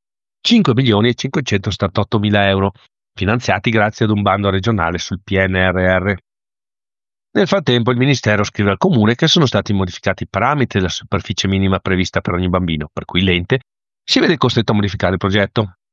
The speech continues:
A novembre, sempre il ministero conferma lo stanziamento dei fondi, ma dopo tre giorni da Roma arriva un'altra comunicazione. Rettifica: il finanziamento c'è, ma ridotto del sessanta per cento, ovvero a due milioni e quattrocentodiciannovemila euro.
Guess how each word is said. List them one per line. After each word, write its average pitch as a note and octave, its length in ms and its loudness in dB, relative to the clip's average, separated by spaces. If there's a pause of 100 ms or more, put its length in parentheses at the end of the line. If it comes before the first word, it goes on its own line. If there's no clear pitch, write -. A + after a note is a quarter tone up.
A - 60 -14
novembre, E2 460 -2
sempre E2 280 -6
il D2 60 -6
ministero F#2 540 -2 (440)
conferma A#2 520 2
lo G#2+ 80 0
stanziamento G2+ 580 0
dei G2+ 100 2
fondi, G2+ 420 0 (180)
ma - 100 -6
dopo D#2 260 -4
tre A#3+ 140 2
giorni C#3 300 2
da B2 100 2
Roma G#2 220 2
arriva G2+ 200 0
un'altra G#2 380 0
comunicazione. D#2 680 -6 (220)
Rettifica: E3 680 0
il - 160 -8
finanziamento E2 640 -2
c'è, - 220 0 (100)
ma E3+ 120 0
ridotto G#2+ 340 -2
del F#2+ 80 0
sessanta - 380 -4
per F#2 160 -4
cento, - 420 -4
ovvero G2+ 340 0 (420)
a G#3+ 100 -2
due D#3+ 200 2
milioni A2 400 2
e - 180 -10
quattrocentodiciannovemila F2 1160 -2
euro. D#2 240 -10